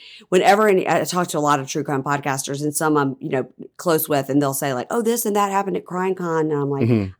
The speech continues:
Speaker 1: "I'm jealous. I wanna go to
Speaker 2: <laughs>
Speaker 1: Crime Con and be a true crime podcaster."
Speaker 2: Oh, Crime Con's awesome.
Speaker 1: I would just walk around and be
Speaker 2: Mm-hmm.
Speaker 1: like, "This person, that person." I'd be so excited. The girls with Date with Dateline, you know, they were always talking about it. I'm like, "I'm so jealous."
Speaker 2: Oh, yeah.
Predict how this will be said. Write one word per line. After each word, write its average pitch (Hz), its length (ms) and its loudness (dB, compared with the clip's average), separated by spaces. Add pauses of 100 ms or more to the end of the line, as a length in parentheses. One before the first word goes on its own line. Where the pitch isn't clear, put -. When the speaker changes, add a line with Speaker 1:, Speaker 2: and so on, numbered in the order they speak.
Speaker 1:
"I'm 339 120 6
jealous. 151 680 -2 (300)
I 311 140 6
wanna 320 200 6
go 240 180 8
to - 60 4
Speaker 2:
<laughs> 240 60 0
Speaker 1:
Crime 226 220 6
Con 214 320 8
and 185 80 6
be 190 100 6
a 190 60 6
true 233 220 2
crime 214 340 2
podcaster." 196 1160 6
Speaker 2:
Oh, 247 120 -10
Crime 135 180 4
Con's 120 260 6
awesome. 107 500 2 (480)
Speaker 1:
I 196 40 0
would 202 120 0
just 170 140 -4
walk 180 200 4
around 165 240 4
and 160 80 0
be 170 60 0
Speaker 2:
Mm-hmm. 160 60 0
Speaker 1:
like, 147 300 -2
"This 330 180 -2
person, 220 320 -2
that 320 180 -4
person." 190 240 -6
I'd 170 60 -6
be 170 80 -4
so 196 140 -4
excited. 180 540 -4 (240)
The 180 100 -4
girls 190 280 6
with 175 80 2
Date 175 220 6
with 160 120 0
Dateline, 143 500 -2
you 143 80 0
know, 147 60 4
they 143 140 2
were 143 80 2
always 143 180 2
talking 147 320 -2
about 127 220 -4
it. 131 100 -4
I'm - 80 -6
like, 143 180 -4
"I'm - 120 -4
so 302 320 -6
jealous." 233 520 -4
Speaker 2:
Oh, 92 200 0
yeah. 73 240 -6